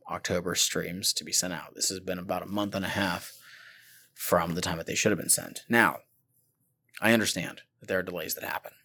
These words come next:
I understand that, A, the Postal Service is already backed the fuck up during the holiday season, and B, there's a worldwide pandemic going on. Do not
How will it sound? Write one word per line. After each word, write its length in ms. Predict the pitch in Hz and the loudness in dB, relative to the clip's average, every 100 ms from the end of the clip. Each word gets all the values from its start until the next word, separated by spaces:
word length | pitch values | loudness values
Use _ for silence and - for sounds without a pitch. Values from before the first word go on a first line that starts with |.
| _ _ _ - _ _ - - - - - | _ _ _ -20 _ _ -20 -20 -20 -12 0
I 140 | 107 | 2
understand 760 | 104 104 135 131 117 107 107 - _ _ - | 2 2 4 4 2 0 -8 -16 _ _ -10
that, 500 | 107 98 95 - - _ _ _ _ _ - | -2 -2 -2 -6 -12 _ _ _ _ _ 0
A, 300 | 120 101 104 | 2 2 -2
the 60 | 98 | 0
Postal 280 | 104 104 - | 4 4 4
Service 300 | 87 87 - | 2 4 4
is 80 | |
already 300 | 98 92 92 | 4 2 -2
backed 280 | 95 82 85 | -4 -4 -6
the 40 | - | -4
fuck 300 | - 90 90 | -4 -2 -4
up 220 | 85 - - - | -6 -10 -6 0
during 180 | 92 | 2
the 80 | 87 | 0
holiday 380 | 95 82 80 78 | -4 -4 -4 0
season, 460 | - 71 92 - - _ _ - - _ _ _ | 0 0 -10 -14 -20 _ _ -20 -20 _ _ _
and 140 | 117 101 | -2 2
B, 280 | 95 87 - | 2 2 -2
there's 180 | 110 101 | 0 2
a 40 | |
worldwide 320 | 95 95 92 90 | 4 4 2 0
pandemic 380 | 87 - - | -4 -4 -8
going 240 | - 76 76 - | -10 -14 -16 -20
on. 140 | - _ _ _ _ _ _ _ _ _ _ _ _ _ _ _ _ _ _ _ _ _ _ _ _ _ _ _ _ - - | -20 _ _ _ _ _ _ _ _ _ _ _ _ _ _ _ _ _ _ _ _ _ _ _ _ _ _ _ _ -20 -8
Do 140 | 104 | -2
not 380 | 104 107 104 | 4 6 6